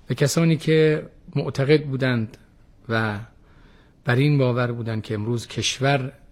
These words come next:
نیاز داره به یک مدیریتی که بتواند هم تجربه مدیریتی داشته باشه، هم بتونه به دور از جناحبندی‌های سیاسی، گروهبندی‌های مرسوم،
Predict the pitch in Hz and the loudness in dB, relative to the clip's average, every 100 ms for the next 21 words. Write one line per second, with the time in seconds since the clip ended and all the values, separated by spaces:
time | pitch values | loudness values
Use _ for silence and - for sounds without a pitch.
0 | - 147 156 135 135 139 139 127 131 135 | -2 2 2 0 -2 -2 -2 -2 -2 -4
1 | - - 127 120 117 117 117 131 139 127 | -8 -14 -6 -4 -2 -2 -2 -2 -2 -6
2 | - 135 127 127 120 110 107 104 - 117 | -6 -6 -6 -6 -6 -4 -6 -8 -6 -6
3 | 113 113 - 120 120 127 151 143 123 120 | -6 -10 -8 -6 -2 2 2 2 0 -2
4 | 113 110 - 120 110 - 104 98 - - | -2 -4 -4 -6 -6 -8 -10 -12 -12 -14
5 | - - - - - - 175 175 165 160 | -16 -20 -20 -20 -8 4 4 6 2 -2
6 | 165 165 160 156 151 147 156 160 139 123 | 0 2 2 0 -2 -2 0 0 0 0
7 | 143 135 123 - 120 117 120 123 120 - | 2 2 0 -2 -2 0 0 0 0 -2
8 | 120 104 - 131 117 98 - 113 107 110 | -4 -4 -4 -2 -4 -4 -8 -8 -6 -6
9 | 104 104 110 117 110 110 - - - _ | -6 -6 -4 -2 -2 -6 -12 -20 -20 _
10 | 135 131 135 - 160 147 113 | 0 0 -2 0 2 2 0